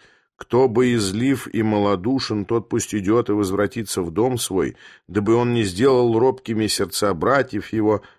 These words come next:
как его сердце". Второзаконие, глава двадцатая, стихи со второго по восьмой.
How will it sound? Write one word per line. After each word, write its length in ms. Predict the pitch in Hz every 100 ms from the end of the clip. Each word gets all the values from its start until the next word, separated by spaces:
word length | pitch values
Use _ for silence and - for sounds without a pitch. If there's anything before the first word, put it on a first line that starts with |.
| _
как 300 | - 107 -
его 300 | 107 101 110
сердце". 560 | 92 - 82 - - - _ _ _
Второзаконие, 760 | _ - 110 110 113 139 139 117
глава 280 | 101 107 101
двадцатая, 520 | 98 98 127 120 101
стихи 340 | - 95 113 107
со 140 | 82
второго 300 | - 90 92
по 140 | -
восьмой. 460 | 90 85 - 62